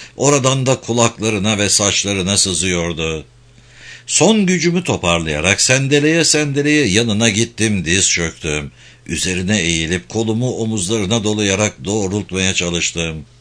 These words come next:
Teni yapış yapıştı, ateş gibi de yanıyordu. Başı arkaya düşüverdi.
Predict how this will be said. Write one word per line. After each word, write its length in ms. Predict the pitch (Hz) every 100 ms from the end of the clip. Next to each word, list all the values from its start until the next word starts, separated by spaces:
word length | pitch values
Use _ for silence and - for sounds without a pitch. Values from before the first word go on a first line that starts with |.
| _ - - - - - -
Teni 280 | - 104 127
yapış 360 | 110 - 175
yapıştı, 440 | 92 - 78 - 80
ateş 440 | - 95 143 175 -
gibi 240 | 120 117
de 60 | 101
yanıyordu. 800 | 92 82 92 87 80 78 78 - - - -
Başı 320 | - 131 170
arkaya 460 | 156 139 139 143 123
düşüverdi. 840 | 117 - 117 80 80 76 76 73